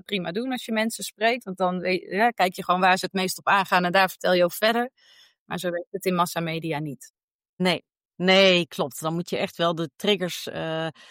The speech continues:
Speaker 2: vinden en weten waardoor mensen, eh,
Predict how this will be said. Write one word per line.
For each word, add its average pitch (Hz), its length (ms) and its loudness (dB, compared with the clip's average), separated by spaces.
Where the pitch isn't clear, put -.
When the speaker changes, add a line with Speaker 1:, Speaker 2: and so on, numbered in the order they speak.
Speaker 2:
vinden 180 540 2
en 160 180 -2
weten 175 480 2
waardoor 160 320 0
mensen, 160 520 -2
eh, 156 420 -2